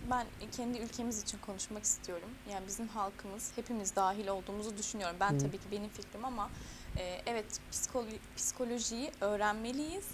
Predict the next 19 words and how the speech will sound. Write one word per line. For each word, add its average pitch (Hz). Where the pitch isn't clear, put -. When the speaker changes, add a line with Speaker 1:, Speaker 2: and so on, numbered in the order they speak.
Speaker 1:
ama 233
aynı 277
zamanda 240
bence 233
psikoterapide 220
hepimiz 208
en 240
azından, 185
e, 185
bir 294
kere 208
bir 220
kapısını 240
çalıp 226
almalıyız. 185
Bir 269
Speaker 2:
Hı. 240
Speaker 1:
kere 208
bir 214